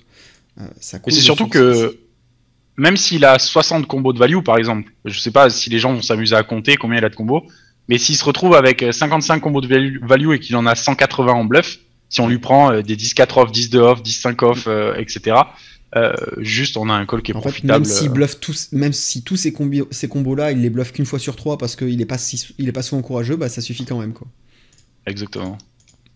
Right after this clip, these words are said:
Speaker 1: Allez, dame six de pique, il limp, tu décides de raise valet quatre.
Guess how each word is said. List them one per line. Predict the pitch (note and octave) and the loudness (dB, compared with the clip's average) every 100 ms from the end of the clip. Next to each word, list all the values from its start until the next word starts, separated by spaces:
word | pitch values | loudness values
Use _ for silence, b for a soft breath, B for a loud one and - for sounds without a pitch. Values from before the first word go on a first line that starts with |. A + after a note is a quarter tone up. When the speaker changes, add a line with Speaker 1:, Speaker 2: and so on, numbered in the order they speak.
| _ _ _ _ _ - - | _ _ _ _ _ -20 -14
Speaker 1:
Allez, | A#2 | -14
dame | - A2+ | -12 -12
six | A2+ A#2 | -10 -10
de | A2+ | -10
pique, | - C3 B2 | -10 -12 -10
il | A#2+ A#2 | -8 -6
limp, | C3+ - | -6 -8
tu | - | -10
décides | A2 - | -10 -10
de | A#2+ | -10
raise | A2 B2+ B2 | -6 -6 -6
valet | A#2+ G#2+ | -6 -6
quatre. | A#2+ B2 B2+ - | -8 -10 -10 -20